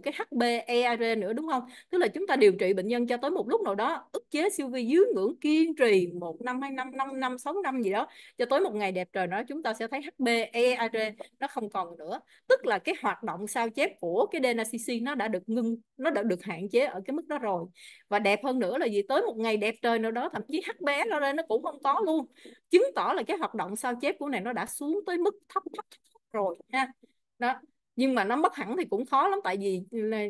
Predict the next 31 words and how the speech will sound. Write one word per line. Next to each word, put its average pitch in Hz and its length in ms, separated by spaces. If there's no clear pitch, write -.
vài 202 220
hôm 240 140
trước 302 140
quý 381 120
đồng 220 140
nghiệp 185 80
còn 185 160
nhớ 240 320
cái 339 140
H 330 40
B 233 80
S 247 360
này 208 100
nó 226 200
còn 196 180
do 214 100
một 202 160
đứa 254 180
nữa. 220 320
Đứa 262 140
này 392 140
còn 196 180
ghê 220 140
gớm 240 240
hơn, 247 200
tức - 100
là 185 240
D 233 80
N 247 260
A 233 100
H 247 80